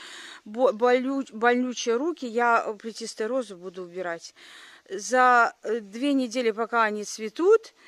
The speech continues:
с-, так страдать, вот честно, совсем у меня не вызывает никакого, э, супер, э, такого приятного ощущения, что это заслуживает вот таких моих обцарапанных рук. Вот.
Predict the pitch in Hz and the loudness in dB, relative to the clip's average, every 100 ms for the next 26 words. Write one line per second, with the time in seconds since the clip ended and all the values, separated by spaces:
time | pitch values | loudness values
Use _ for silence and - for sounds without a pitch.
0 | - - - - 269 233 - - 208 196 | -20 -20 -20 -2 4 4 4 -6 -6 -2
1 | 233 285 339 - 202 185 - 220 190 - | 0 0 -2 -8 -14 -14 -8 -6 -6 -6
2 | 175 170 175 120 135 - 233 - 214 185 | -8 -8 -10 -14 -16 -10 -10 -6 -6 -6
3 | 180 185 214 202 175 165 170 196 208 185 | -8 -8 -8 -8 -10 -12 -8 -6 -6 -8
4 | 165 160 185 185 180 - - - - _ | -14 -10 -6 -4 -6 -8 -20 -20 -20 _
5 | - 170 165 127 - _ _ _ - 185 | -10 -8 -8 -12 -20 _ _ _ -20 -18
6 | - 185 202 202 - 185 180 170 175 160 | -16 -12 -10 -10 -10 -14 -12 -12 -14 -16
7 | - - - 214 190 180 - - _ 240 | -20 -20 -8 -6 -4 -6 -12 -20 _ -4
8 | 240 254 240 226 214 208 - 214 - 294 | 4 4 4 0 -2 -2 -4 -2 0 0
9 | 349 285 180 - - 202 190 175 - - | 2 0 -2 -8 -8 -6 -4 -6 -10 -6
10 | 220 233 208 208 247 226 208 196 175 185 | -2 -2 -2 -4 -6 -6 -4 -6 -6 -8
11 | 185 190 - - 202 185 220 - - - | -6 -6 -6 -8 -6 -6 -6 -8 -14 -20
12 | - 180 - 180 185 196 196 180 - 170 | -10 -8 -8 -6 -4 -4 -6 -8 -10 -12
13 | 156 _ _ - - - - - _ - | -14 _ _ -20 -20 -20 -20 -20 _ -10
14 | 208 202 196 185 170 - | -8 -8 -6 -4 -4 -6